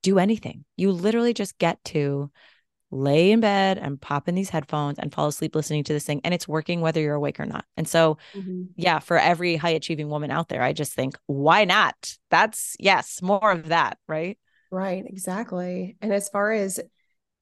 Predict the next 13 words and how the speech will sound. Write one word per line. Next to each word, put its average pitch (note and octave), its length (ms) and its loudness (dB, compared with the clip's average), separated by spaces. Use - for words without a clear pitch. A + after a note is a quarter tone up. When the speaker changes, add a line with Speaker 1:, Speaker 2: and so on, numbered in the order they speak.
Speaker 2:
everyone G3 300 4
having F#3 360 2
these E3 180 0
specific E3+ 600 -2
intentions D#3+ 920 -2
aligned D3+ 580 -6
to D3+ 180 -6
their D3 180 -6
growth D3 360 -6
and D#3+ 100 -6
their D#3+ 120 -6
healing D#3 360 -4
process - 720 -8